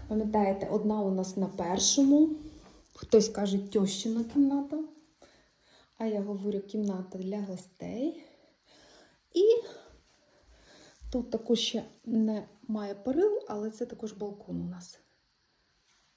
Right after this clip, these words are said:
Дуже гарний вигляд. Місцина живописна, з гарним повітрям, незагазованим. Це у нас вже третя спальня кімната на другому поверсі.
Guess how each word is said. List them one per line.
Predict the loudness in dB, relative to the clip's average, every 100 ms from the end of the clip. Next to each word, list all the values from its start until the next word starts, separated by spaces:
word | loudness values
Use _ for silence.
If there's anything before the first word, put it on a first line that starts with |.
| _ -10
Дуже | -4 0 2
гарний | 0 -2 -2 0
вигляд. | 2 4 4 0 -4 -14 -20 _ -20 -20 _ -2
Місцина | 2 2 0 -2 0 4 4
живописна, | 2 -4 -6 -4 0 0 0 -2 0 -2 -6 -18 _ _ _ _
з | -10 -4
гарним | -2 0 0 0 -2
повітрям, | -4 -8 -2 2 2 2 -4 -6 -8 -16 -20 -6
незагазованим. | -2 -2 -2 -4 -4 -4 -2 -2 -4 -6 -16 _ _ -20 _ _ _ _ _ _ _ _ _
Це | -8 -8
у |
нас | -8 -10
вже | -10 -10
третя | -8 -8 -8
спальня | -12 -8 -4 -4 -4
кімната | 2 4 4 2 2
на | 4
другому | 4 2 0 -2 -4
поверсі. | 0 4 6 6 4 -2 -2 -2